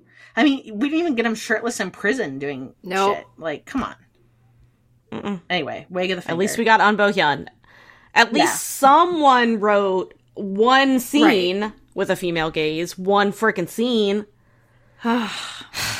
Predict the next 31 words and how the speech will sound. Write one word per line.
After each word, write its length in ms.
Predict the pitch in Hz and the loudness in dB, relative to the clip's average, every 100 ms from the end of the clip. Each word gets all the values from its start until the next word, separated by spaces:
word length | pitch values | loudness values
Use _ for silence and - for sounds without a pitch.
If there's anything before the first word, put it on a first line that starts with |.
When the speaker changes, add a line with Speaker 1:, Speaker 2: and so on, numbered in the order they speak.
| - | -4
Speaker 2:
right. 420 | 196 175 156 - - - - - - - - - - | -2 0 0 -4 -10 -20 -20 -20 -20 -20 -2 0 4
In 240 | 247 254 | 4 4
one 220 | 254 277 | 2 2
episode, 760 | 311 302 247 226 175 156 185 180 _ | 2 0 -2 0 0 -2 -6 -10 _
the 100 | 208 | -4
squad 440 | - - 208 214 | -4 -2 2 2
watches, 440 | 208 175 180 185 170 | 2 0 0 -4 -4
like 120 | 170 | -6
we 100 | 170 | -6
said, 360 | 175 160 160 160 | -4 -4 -4 -4
some 160 | 190 | -6
of 100 | 190 | -2
our 120 | 175 | 0
beloved 320 | 180 170 160 156 | 0 -2 -4 -6
Summer 180 | 147 | -8
together, 360 | 147 151 143 147 | -8 -8 -8 -6
and 220 | - 170 | -6 -6
Wushik 380 | 170 170 185 170 | -6 -4 -4 -4
seems 400 | - 185 185 - | -4 -6 -6 -12
totally 480 | - - 247 330 330 | -12 -4 -4 -2 -2
at 80 | 349 | 2
ease, 320 | 415 381 - | 2 2 -2
like, 160 | 180 | -6
just 220 | 175 180 156 | -4 -6 -8
watching 440 | 143 165 208 240 | -4 -4 -2 -4
himself 340 | 233 233 220 | -4 -2 -4
on 140 | 220 214 | -4 -6
screen. 460 | - 220 170 123 - _ _ | -6 -6 -6 -10 -16 _ _
Speaker 3:
Ugh. 460 | 190 202 147 - - - | -2 0 0 -2 -6 -8
Speaker 2:
To 120 | - 254 | -2 0
me, 460 | 226 208 240 381 | 2 2 2 0